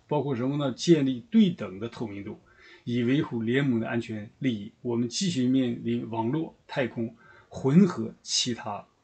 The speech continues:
不对称的威胁，以及对新兴和破坏性技术的恶意的使用。今天美国最近那篇文章已经讲了，中国那个，啊，这些船呐，是多少？五千，五千五百多艘，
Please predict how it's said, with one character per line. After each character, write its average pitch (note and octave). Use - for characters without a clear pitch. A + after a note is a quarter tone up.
不 B2+
对 G3
称 -
的 G#2+
威 G#2+
胁， -
以 C3
及 A#2
对 C3+
新 E3+
兴 F3
和 A#2+
破 G#3+
坏 C#3
性 A#2
技 A#2+
术 A2+
的 G2
恶 C#3+
意 A2
的 G2+
使 -
用。 F#2+
今 A#2+
天 B2+
美 A#2
国 C3
最 C3
近 C3
那 C3+
篇 B2
文 B2
章 A#2+
已 A#2
经 A#2+
讲 G#2+
了， A2+
中 A#2+
国 A2+
那 A#2+
个， A#2
啊， A#2
这 B2
些 B2
船 A#2
呐， A#2+
是 A#2
多 B2+
少？ A#2+
五 A#2+
千， F3
五 D3
千 F3+
五 F3+
百 C#3
多 B2+
艘， A2+